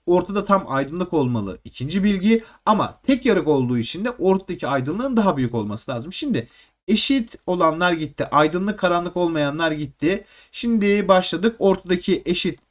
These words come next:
olmadığı için ne dedik? Şimdi C ve D'ye geldik. C'ye,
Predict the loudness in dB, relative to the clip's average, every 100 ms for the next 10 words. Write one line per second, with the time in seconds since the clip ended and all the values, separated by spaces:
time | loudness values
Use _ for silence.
0 | -2 0 0 -2 -2 -2 -2 -4 -6 -10
1 | -4 -2 0 0 4 4 6 4 4 2
2 | -6 _ -4 2 4 4 0